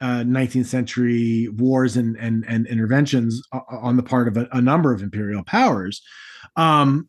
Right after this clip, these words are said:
China is starting to get a little bit gobbled up along its Pacific, uh, Pacific coast.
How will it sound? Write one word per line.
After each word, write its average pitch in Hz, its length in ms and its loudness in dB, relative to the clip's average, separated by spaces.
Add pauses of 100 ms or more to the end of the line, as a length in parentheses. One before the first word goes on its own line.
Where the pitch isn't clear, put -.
(100)
China 170 340 4
is 147 140 2
starting 139 320 2
to 123 60 -2
get 127 120 0
a 127 60 -2
little 120 180 -2
bit 107 180 -8
gobbled 120 380 -2
up 92 220 -12 (160)
along 120 320 2
its 110 100 -4
Pacific, 110 400 -8 (320)
uh, 110 360 -6
Pacific - 420 -4
coast. - 340 -16